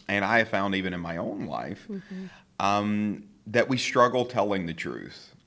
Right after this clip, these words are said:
Speaker 1: Uh, when a child is in trouble, they, they wanna lie, they kinda wanna cover, 'cause if I
Speaker 2: Mm.
Speaker 1: tell you the truth, I might get in trouble.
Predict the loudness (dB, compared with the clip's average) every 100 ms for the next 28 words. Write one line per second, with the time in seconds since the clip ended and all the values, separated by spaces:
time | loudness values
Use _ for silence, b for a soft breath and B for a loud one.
0 | -6 -2 0 0 0 0 0 2 2 2
1 | -2 -4 -4 0 0 2 0 0 -2 -6
2 | 0 2 2 2 -2 0 0 0 0 0
3 | 0 2 0 -2 -6 -4 -4 -4 -2 0
4 | 0 0 -2 -2 -6 -6 -4 -4 0 -2
5 | -2 -4 -8 -4 -2 -2 -4 -4 -2 -2
6 | -4 -6 -8 -8 -8 -8 -10 -18